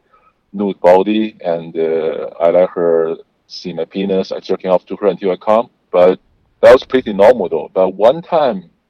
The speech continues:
uh, we got an idea. So it's about cum eating. So basically, she gonna tell me, put my legs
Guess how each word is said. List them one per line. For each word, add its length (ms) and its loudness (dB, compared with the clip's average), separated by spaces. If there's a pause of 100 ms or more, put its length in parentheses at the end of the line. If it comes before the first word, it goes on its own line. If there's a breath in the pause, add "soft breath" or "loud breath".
(1040 soft breath)
uh, 540 0 (100)
we 100 -6
got 240 2
an 120 -6 (180)
idea. 460 -6
So 880 -4 (920)
it's 240 -8
about 260 2
cum 220 -4
eating. 300 -16 (120)
So 240 -6
basically, 880 -6
she 720 -10 (140)
gonna 200 -8
tell 280 -6
me, 400 -14 (540)
put 240 -8
my 140 -4
legs 460 0